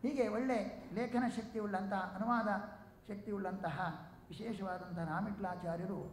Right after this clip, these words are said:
ಇಲ್ಲಿ ಭಾಗವಹಿಸಿ ಈ ಹಠವಾದ, ಅಂದರೆ ಯೋಗ್ಯತಾವಾದದ ಬಗ್ಗೆ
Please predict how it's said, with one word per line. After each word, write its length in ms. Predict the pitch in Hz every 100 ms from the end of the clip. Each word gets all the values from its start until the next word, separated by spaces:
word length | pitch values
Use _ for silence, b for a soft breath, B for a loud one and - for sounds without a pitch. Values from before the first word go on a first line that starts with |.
| - -
ಇಲ್ಲಿ 220 | 170 165
ಭಾಗವಹಿಸಿ 640 | - 175 196 180 170 175 147 156 - - -
ಈ 120 | 165
ಹಠವಾದ, 500 | 139 175 233 254 240 214 208 - - - - - -
ಅಂದರೆ 240 | 170 160
ಯೋಗ್ಯತಾವಾದದ 800 | 175 220 233 240 220 202 190 180
ಬಗ್ಗೆ 340 | 170 170 175